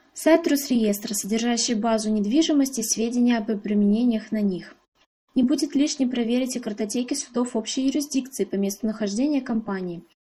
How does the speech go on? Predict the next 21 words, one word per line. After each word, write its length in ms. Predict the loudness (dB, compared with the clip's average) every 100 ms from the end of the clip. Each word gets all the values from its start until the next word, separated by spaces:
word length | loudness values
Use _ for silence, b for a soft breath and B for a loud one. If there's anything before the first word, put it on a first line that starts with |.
| _ 4
или 140 | 6
основного 500 | 6 4 2 2 0
актива, 360 | -2 -4 -4 -2
составляющего 680 | -4 -6 -4 -2 -2 -4
бизнес 400 | -4 -6 -6 -8
компании. 580 | -8 -10 -8 -10 -8 -12 -16 _ b _ -4
Полезным 420 | 4 6 8 6
будет 200 | 6 2
мониторинг 520 | 4 4 4 2 2
и 40 | -2
споров 380 | -4 -2 -4 -4
в 60 |
картотеке 540 | -10 -6 -4 -4 -4 -4
арбитражных 680 | -4 -4 -2 -2 -2 -4
дел 220 | -2 0 0
на 120 | -2
сайте 340 | -2 -2 0
арбитражных 560 | -4 -2 -2 -2 -2 -6
судов 340 | -4 -4 -2
Российской 460 | -4 -4 -6 -8 -6
Федерации. 720 | -4 -2 -2 -2 -8 -10